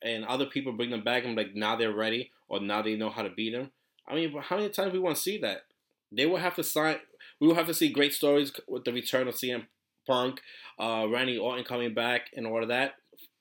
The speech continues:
for you to carry on, and he will have to take two months off every t-, every other month or something. I mean,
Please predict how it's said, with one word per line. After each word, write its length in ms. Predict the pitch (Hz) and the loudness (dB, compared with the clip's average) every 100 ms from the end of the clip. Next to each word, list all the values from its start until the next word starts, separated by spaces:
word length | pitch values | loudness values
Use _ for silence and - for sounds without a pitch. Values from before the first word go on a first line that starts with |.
| - | -8
for 80 | 120 | -2
you 140 | 139 | 0
to 80 | 127 | 0
carry 340 | - 127 135 | 2 4 4
on, 240 | 127 143 - - - | 2 0 -4 -14 -8
and 140 | 113 | -4
he 100 | 110 | 2
will 120 | 139 127 | 2 2
have 160 | 127 | -2
to 60 | 131 | -2
take 260 | 131 127 - | -2 -2 -2
two 200 | 139 127 | -2 0
months 260 | 127 120 - | -2 -4 -2
off 420 | 120 135 135 - _ _ _ _ _ _ _ _ _ _ - - - _ - - | 0 0 -2 -10 _ _ _ _ _ _ _ _ _ _ -2 -2 -6 _ -20 -4
every 220 | 117 120 123 | 0 0 -2
t-, 120 | - - | -6 -2
every 240 | 120 120 | 0 0
other 220 | 120 120 | -2 0
month 320 | 117 123 139 | 0 0 -2
or 60 | - | -4
something. 340 | - 139 147 - | -4 -2 -2 -4
I 60 | |
mean, 260 | 135 131 117 | -4 -4 -6